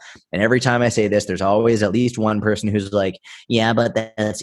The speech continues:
easier said than done." And I'm like, "Yes, it is easier said than done, but that doesn't mean it's not worth doing." And literally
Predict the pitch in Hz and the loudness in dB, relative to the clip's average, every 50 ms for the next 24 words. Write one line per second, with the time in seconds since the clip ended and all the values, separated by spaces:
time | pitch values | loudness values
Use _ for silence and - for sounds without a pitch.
0 | - - 120 120 117 110 113 107 113 107 - - - 110 107 107 107 107 110 110 | -8 -4 -2 0 2 2 2 2 2 0 0 -2 -2 0 0 0 0 0 2 2
1 | 110 98 131 135 123 101 92 101 101 98 101 104 107 151 180 143 - - 127 156 | 2 2 2 2 2 0 -2 -2 -2 -2 -2 -4 -2 0 0 0 0 0 -2 -2
2 | 131 110 - 110 110 98 98 98 95 - - 107 98 90 98 95 95 90 95 90 | -2 -2 -2 -2 0 0 0 -2 -4 -2 -2 -2 -2 -2 -4 -4 -4 -2 -2 -2
3 | 107 135 151 - _ _ _ - 113 - - 120 95 123 113 110 104 110 110 104 | -2 -4 -6 -8 _ _ _ 0 0 2 2 2 2 2 2 2 2 2 2 0
4 | 98 - - 107 107 - 98 104 98 90 95 101 120 120 101 92 92 95 95 - | 0 0 0 -2 0 0 0 0 -2 0 0 0 0 0 0 0 -2 -4 -6 -8
5 | - - - _ - 107 104 107 110 123 120 117 113 110 107 104 104 - | -12 -18 -12 _ -4 0 0 2 2 2 4 4 4 4 2 2 0 -2